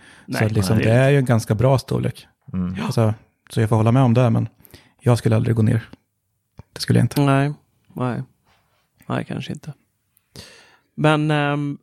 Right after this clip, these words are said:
Speaker 2: ja, lite mindre flärp. Stör ni på flärpen?
Speaker 3: Nej, inte alls.
Speaker 1: Nej, man har vant sig, tycker
Speaker 3: Jag
Speaker 1: jag.
Speaker 3: vet inte ens, jag, man min-, minns knappt hur den såg ut, skulle jag vilja säga.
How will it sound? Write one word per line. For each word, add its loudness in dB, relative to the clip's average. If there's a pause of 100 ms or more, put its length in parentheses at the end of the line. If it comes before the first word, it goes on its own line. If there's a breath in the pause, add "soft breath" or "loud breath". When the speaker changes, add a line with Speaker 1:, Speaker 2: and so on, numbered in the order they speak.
Speaker 2:
ja, 2 (100)
lite -4
mindre 0
flärp. -4
Stör 2
ni 2
på -6
flärpen? -6 (100)
Speaker 3:
Nej, 0 (140)
inte 2
alls. -2
Speaker 1:
Nej, 0 (140)
man 2
har 4
vant 2
sig, 0
tycker -8
Speaker 3:
Jag 0
Speaker 1:
jag. 2
Speaker 3:
vet 2
inte 0
ens, -2
jag, -2 (680 soft breath)
man 0
min-, 2
minns 2
knappt -2
hur 0
den 0
såg -2
ut, -6 (720)
skulle 0
jag 4
vilja 2
säga. -2